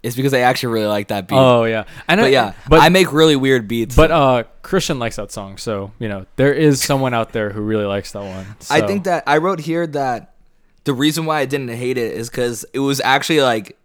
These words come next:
Speaker 1: very heartfelt, like, when I wrote that
Speaker 2: Yeah.
Speaker 1: song. So, like, when
Speaker 2: And,
Speaker 1: I was
Speaker 2: and
Speaker 1: listening
Speaker 2: no,
Speaker 1: to
Speaker 2: I
Speaker 1: it, I was
Speaker 2: agree,
Speaker 1: like,
Speaker 2: yeah.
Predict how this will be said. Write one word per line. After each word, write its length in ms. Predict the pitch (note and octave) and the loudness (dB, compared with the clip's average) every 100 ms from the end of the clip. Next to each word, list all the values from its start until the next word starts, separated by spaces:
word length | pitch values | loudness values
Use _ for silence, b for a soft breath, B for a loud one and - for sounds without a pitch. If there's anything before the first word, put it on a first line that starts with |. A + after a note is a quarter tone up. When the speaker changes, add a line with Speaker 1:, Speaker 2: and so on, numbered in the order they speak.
| - | -18
Speaker 1:
very 380 | A2 B2+ A#2+ A2 | -4 0 0 0
heartfelt, 580 | A2 - - G#2+ F#2+ G#2+ | -4 -6 -6 -10 -8 -8
like, 200 | A2 A#2+ | -6 -2
when 80 | |
I 40 | A#2 | -2
wrote 260 | A2 A#2 | 0 0
that 160 | B2 C3+ | 0 0
Speaker 2:
Yeah. 80 | C#3+ C#3 A2+ | 2 2 -2
Speaker 1:
song. 80 | - | -6
So, 160 | - C3+ | -4 -2
like, 100 | D3+ | 0
when 100 | G#3 | 0
Speaker 2:
And, 60 | |
Speaker 1:
I 20 | |
was 120 | D3 C#3+ | 0 -2
Speaker 2:
and 60 | |
Speaker 1:
listening 140 | E3+ G#3 | 0 4
Speaker 2:
no, 100 | G3 | 6
Speaker 1:
to 100 | E3 | 6
Speaker 2:
I 60 | |
Speaker 1:
it, 60 | F#3+ | 4
I 140 | D3 | 4
was 100 | F#3 B2 | 4 4
Speaker 2:
agree, 120 | B2 | 0
Speaker 1:
like, 120 | |
Speaker 2:
yeah. 60 | G#2 | -2